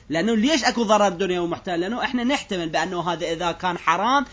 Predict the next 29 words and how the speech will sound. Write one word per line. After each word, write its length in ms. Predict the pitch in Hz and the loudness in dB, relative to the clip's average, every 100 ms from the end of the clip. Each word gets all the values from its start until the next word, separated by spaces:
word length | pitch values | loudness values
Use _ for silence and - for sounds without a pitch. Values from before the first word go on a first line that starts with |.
| - | -10
فقاعة 480 | - 190 - 170 202 | -2 0 2 2 2
أكو 260 | 285 277 277 | 0 0 0
بضرر 420 | 277 247 269 285 | 0 2 4 4
دنيوي، 520 | 226 277 320 302 254 | 2 0 0 0 -2
بعد 260 | 196 175 175 | -4 -4 -4
أكو 180 | 220 254 | -4 -4
بمفاسد 600 | 269 233 240 262 269 208 | -2 -2 0 0 -2 -4
دنيوية، 640 | 214 208 196 262 285 220 196 | -2 0 0 0 2 2 2
الله 300 | 196 226 277 | 0 2 4
لأجل 420 | 226 202 202 190 | 4 4 2 -2
تلك 380 | 175 202 170 196 - - | -2 -2 -2 -2 -4 -8
المفاسد 600 | 190 208 190 214 208 202 220 | 2 4 6 6 6 4 0
الدنيوية 640 | 180 214 208 208 240 285 | 0 0 0 -2 0 0
حرمها، 720 | - 202 170 165 151 143 151 - - | 2 0 -2 -6 -6 -8 -10 -16 -12
بس 140 | 170 - | -10 -4
كلها 280 | 214 240 262 | 0 0 0
محتملة. 840 | 254 - 269 302 233 120 104 - - - - - - - - - - - - - - - - - - - - - | -4 -2 -2 -2 -2 -6 -10 -20 -20 -20 -20 -20 -20 -20 -20 -20 -20 -20 -20 -20 -20 -20 -20 -20 -20 -20 -20 -12
الآن 260 | 156 196 185 | -8 -4 -2
لا 60 | |
تجيبوا 260 | 202 220 240 | -2 -4 -4
التدخين 600 | - 175 - 180 175 135 | -4 -6 -4 -4 -4 -4
اللي 180 | 165 175 | -2 2
واضح 460 | 165 185 165 160 | 4 2 0 -4
أكو 140 | 156 156 | -8 -6
بيه 260 | 147 139 - 214 | -6 -6 -12 -16
حرمة. 280 | - 175 214 | -8 -4 2
لا، 220 | 294 254 | 4 6
مثلًا 240 | 220 208 269 - 196 - 214 | 4 2 0 0 -6 -2 0
الغناء. 520 | 208 175 196 160 | 2 2 2 2